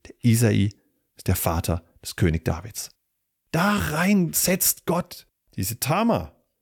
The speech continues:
Da kommt sie rein. Das ist also keine Schönfärberei, sondern Gott sagt, nein, genau so mache ich Geschichte. Und damit hört er auch nicht auf.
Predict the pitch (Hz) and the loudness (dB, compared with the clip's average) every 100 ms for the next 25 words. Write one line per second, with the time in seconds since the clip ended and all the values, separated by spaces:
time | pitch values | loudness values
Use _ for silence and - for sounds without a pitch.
0 | _ - - - 190 170 156 220 175 120 | _ -14 -8 -2 -2 0 0 2 2 0
1 | 160 170 180 165 185 - 185 190 180 160 | 0 0 0 0 0 2 0 0 -2 0
2 | 160 151 254 185 - - - 180 160 185 | 0 2 0 0 -4 -4 -2 0 0 0
3 | - 160 196 254 269 170 170 226 240 214 | 0 0 2 4 4 2 2 2 2 2
4 | 226 180 208 208 - - 269 247 - 92 | 0 0 0 0 0 0 0 0 -4 -6
5 | _ _ _ _ _ _ _ _ _ _ | _ _ _ _ _ _ _ _ _ _
6 | - 208 220 202 - 196 190 165 190 - | -6 -2 0 0 0 -2 -2 -2 -2 -2
7 | 185 - 285 185 - | -4 0 0 0 -4